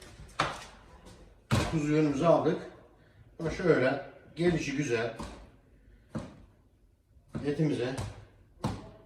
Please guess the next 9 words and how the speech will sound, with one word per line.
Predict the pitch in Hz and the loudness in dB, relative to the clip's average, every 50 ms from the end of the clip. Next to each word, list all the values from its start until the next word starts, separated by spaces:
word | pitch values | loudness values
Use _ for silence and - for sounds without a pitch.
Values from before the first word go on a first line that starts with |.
| - - - - - - - - - - | -20 -20 -20 -20 -20 -20 -8 -6 0 4
şöyle | 160 156 147 143 143 135 | 6 6 6 6 4 2
delikler | 135 135 135 127 135 127 | 0 -2 -2 -2 -2 -2
açıyoruz. | 117 107 - - 98 87 78 - - - - - - - - - - - - _ _ - - - - - - - - - - - - - - - - | -2 -2 -4 -6 -8 -10 -10 -12 -14 -16 -16 -18 -20 -20 -20 -20 -20 -20 -20 _ _ -16 -14 -14 -14 -16 -20 -20 -20 -20 -20 -20 -18 -18 -16 -6 -2
Ne | 156 175 160 - | 0 2 2 0
için? | - 180 190 180 - - - - - | 0 -2 -4 -4 -6 -8 -14 -12 -10
Atom | 139 139 - 170 165 156 143 | -8 -4 0 2 2 4 2
bombaları | 127 113 113 107 98 92 87 87 | 2 0 -2 -2 -4 -4 -6 -8
için. | 82 - - 90 - - - - - - _ _ _ _ _ _ - - - - - - - - - - | -8 -10 -12 -14 -14 -16 -18 -20 -20 -20 _ _ _ _ _ _ -20 -20 -20 -20 -20 -20 -20 -20 -10 -4
Şöyle | 165 147 120 110 107 107 107 110 110 | -2 0 0 0 0 0 -2 -4 -8